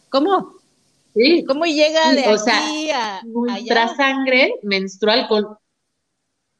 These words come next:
Speaker 2: el desodorante que te pones, el lápiz labial, las cremitas para desmaquillarte,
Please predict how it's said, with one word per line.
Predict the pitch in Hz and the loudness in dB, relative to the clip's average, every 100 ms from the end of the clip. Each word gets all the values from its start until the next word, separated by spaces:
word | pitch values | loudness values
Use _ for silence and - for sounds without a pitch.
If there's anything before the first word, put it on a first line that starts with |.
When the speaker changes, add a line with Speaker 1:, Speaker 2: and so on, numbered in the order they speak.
| _ _ _ _ _ _ _ _ _ _ _ _ - 185 - - - | _ _ _ _ _ _ _ _ _ _ _ _ -20 -20 -20 -20 -4
Speaker 2:
el | 202 214 | 0 4
desodorante | 220 226 233 226 233 247 254 277 | 2 4 6 6 4 0 -2 -4
que | 247 | -4
te | 190 | -4
pones, | 190 - 208 208 208 208 208 208 | -6 -2 -2 -2 -4 -4 -6 -4
el | 185 | -2
lápiz | 185 190 220 208 | 0 -2 -6 -2
labial, | 170 165 170 170 175 180 | -2 0 0 2 0 -2
las | 165 - | -6 -8
cremitas | 170 185 185 202 | -8 -6 -6 -4
para | 202 160 | -2 -2
desmaquillarte, | 151 151 151 - 156 170 170 170 175 175 | -4 -8 -14 -16 -6 -2 -2 -2 -2 -2